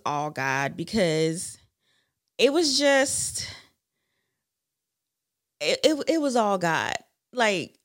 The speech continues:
I, just the way everything happened with the accident. You know, you could have had a broken arm. Like, I just have a bruise on my arm. I have a bruise on my leg,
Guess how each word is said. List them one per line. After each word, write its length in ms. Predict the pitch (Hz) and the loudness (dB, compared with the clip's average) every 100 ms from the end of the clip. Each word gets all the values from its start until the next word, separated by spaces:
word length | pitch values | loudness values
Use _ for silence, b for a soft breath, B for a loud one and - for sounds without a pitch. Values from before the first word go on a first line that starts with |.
| _ | _
I, 160 | - - | 2 2
just 340 | 208 269 330 | 0 -2 2
the 100 | 254 | 4
way 480 | 220 190 196 214 196 | 4 4 4 4 4
everything 500 | 196 214 226 175 175 | 2 0 -4 -4 -4
happened 800 | 170 175 170 170 - 156 147 147 | -6 -4 -4 -4 -2 -2 0 -2
with 240 | 156 190 | -2 -4
the 140 | - - | -4 -4
accident. 920 | 143 147 - - - - 78 - - b b b b _ | -2 -4 -6 -6 -6 -6 -8 -10 -12 b b b b _
You 100 | - | -4
know, 140 | 403 240 | 0 0
you 160 | 247 | 0
could 160 | - 415 | 0 2
have 100 | 381 | 2
had 200 | 285 262 | 2 2
a 60 | 247 | 2
broken 400 | 196 214 247 226 | 2 2 2 0
arm. 320 | - 202 214 | 2 2 2
Like, 120 | 151 | 0
I 80 | 208 | -2
just 180 | 247 262 | -4 -4
have 140 | 220 | -2
a 80 | 196 | -4
bruise 340 | 185 208 226 | -2 -2 -2
on 120 | 208 | -2
my 100 | 202 | -2
arm. 400 | 196 170 175 175 | -4 -2 -2 0
I 20 | 175 | -2
have 140 | 165 | -2
a 80 | 151 | -6
bruise 380 | - 208 240 220 | -4 -2 -2 -2
on 120 | 196 | -2
my 160 | 180 | -2
leg, 580 | 175 175 160 156 156 160 | -2 -2 0 0 0 -2